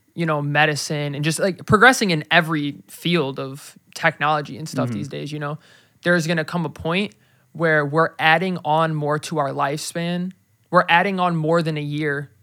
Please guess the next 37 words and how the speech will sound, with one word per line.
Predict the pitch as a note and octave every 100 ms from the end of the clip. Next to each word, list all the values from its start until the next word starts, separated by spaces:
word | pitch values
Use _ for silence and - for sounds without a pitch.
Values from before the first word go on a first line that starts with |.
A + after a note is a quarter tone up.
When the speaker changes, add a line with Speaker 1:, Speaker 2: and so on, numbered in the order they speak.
| _
Speaker 1:
to | - D#3+
our | C#3+
lifespan | D3 D3 - - C3 C3 D3 -
per | - D#3+
year. | D3+ D3+ C3+ D3
Speaker 2:
Yeah. | - A2 A2
Speaker 1:
Therefore, | D3+ D#3+ D#3 - E3 D3 C#3 - _ _ _ _ _ _ _ _ _
technically | - E3 D#3 D3 D#3 C3
immortal, | C#3 D#3+ D#3 A#2+ D3+
Speaker 2:
Mm-hmm. | - A#2 A#2
Speaker 1:
you |
know, | D3+ D3+ E3 _ _
unless, | - D#3+ D#3+ D#3 -
like, | C#3+ D3 -
uh, | C3+ A2+ G#2+ C#3 _ _ _ _ _ _ _ _ _ _ -
like, | D#3
something | D3 E3 D3+ D3+
sudden | - D#3
happens, | D3 C#3+ C#3 C#3+
like, | C#3
you | -
Speaker 2:
Right. |
Speaker 1:
get | D3 -
shot | - E3+ D3+
in |
the | D3
brain | C#3+ C#3+ C3
and |
it's | C#3
Speaker 2:
Yeah. | D#3
Speaker 1:
immediate | D3 D3+ C#3+ C3+
death, | D3 C#3 C#3
like, | C#3
shit | - E3+
like | C#3 C#3+
that. | D3+ C3+ -
Speaker 2:
Right. | A#2+ D#2+